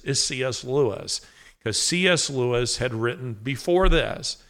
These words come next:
C S Lewis had written the Screwtape Letters. If you're not familiar with it, they are the letters of a demon, an uncle, to his nephew, another demon, and he's kind of mentoring him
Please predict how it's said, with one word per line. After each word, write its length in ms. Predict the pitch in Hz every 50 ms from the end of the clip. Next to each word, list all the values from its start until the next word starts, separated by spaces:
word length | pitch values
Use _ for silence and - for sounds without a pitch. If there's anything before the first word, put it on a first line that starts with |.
| _ - _ _
C 320 | - - - - 165 170 185
S 220 | 185 160 - -
Lewis 540 | 151 139 135 135 143 139 139 135 123 - -
had 240 | 123 135 135 120 117
written 520 | 113 117 113 - - 123 120 117 113 110 _ _ _ _ _ _ _ _ -
the 80 | - 120
Screwtape 480 | - - - 127 113 - 127 123 123
Letters. 640 | 170 196 208 175 135 107 101 101 95 95 - - - _ _ _ _ _ _
If 100 | - -
you're 100 | 131 131
not 200 | 143 151 147 -
familiar 520 | - 143 135 135 135 131 127 120 117 107
with 260 | 98 101 98 92 92
it, 320 | 98 95 98 98 - - _ _ _ _ _ _ _ _ _ _ -
they 240 | 117 113 127 135 147
are 160 | 151 170 170
the 100 | 151 165
letters 760 | 160 156 151 156 151 151 143 131 113 107 104 110 113 - - -
of 240 | - - 123 113 127
a 120 | 127 131
demon, 600 | 113 107 107 135 160 165 151 135 110 98 104 107
an 280 | 110 - 147 131 127 139 - -
uncle, 640 | 156 156 170 156 - - 113 101 95 92 98 92 - _ - - - - - - _ _ _ _ -
to 220 | - - 147 151 139
his 220 | 147 139 117 110
nephew, 580 | 135 139 143 143 - - 113 110 110 117 - -
another 760 | 113 113 123 123 123 123 127 127 135 156 175 156 - 147 127
demon, 640 | 110 98 113 107 104 101 104 107 107 110 110 - - _ -
and 380 | 127 127 135 131 131 131 135
he's 500 | 123 - - 143 151 151 151 151 143 120
kind 500 | - - - - 170 175 196 226 220 180
of 140 | 175 151 120
mentoring 1080 | 117 131 131 131 135 143 156 196 233 220 - - 156 131 110 107 107 101 98 104 92
him 400 | 90 101 98 98 104 117 131 123